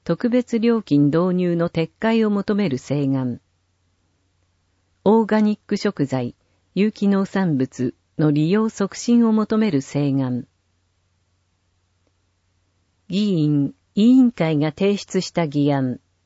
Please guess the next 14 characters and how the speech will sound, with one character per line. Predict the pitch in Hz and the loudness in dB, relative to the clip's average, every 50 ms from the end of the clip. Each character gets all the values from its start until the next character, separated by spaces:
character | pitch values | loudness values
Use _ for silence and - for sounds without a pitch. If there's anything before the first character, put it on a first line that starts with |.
| _ _ _ _ _ _ _ _ _ _ _ _ _ | _ _ _ _ _ _ _ _ _ _ _ _ _
本 | - 254 269 262 233 | 0 2 2 2 2
定 | - - 190 190 185 | 0 -2 -2 -2 0
例 | 175 190 185 180 | 0 0 -2 -2
会 | - - 160 156 156 143 | -2 -2 -2 -2 0 0
で | 147 143 | 0 0
は、 | 143 139 131 - _ _ _ _ - | 0 0 -2 -4 _ _ _ _ -20
規 | - - | -10 -4
則 | - 233 220 - - 147 139 135 _ | -2 -2 -2 -2 -2 -4 -4 -2 _
一 | - 185 180 _ _ _ | -6 -6 -6 _ _ _
件、 | - 139 135 127 123 117 - _ _ _ _ _ _ | -4 -2 -2 -2 -2 -4 -8 _ _ _ _ _ _
決 | - 220 220 - - 175 151 | -2 -2 -2 -2 0 0 0
議 | 131 131 135 - _ - | 0 0 -2 -4 _ -4
一 | 190 196 - _ _ - | -4 -4 -4 _ _ -8
件、 | - 131 127 123 123 - | -6 -4 -4 -4 -4 -6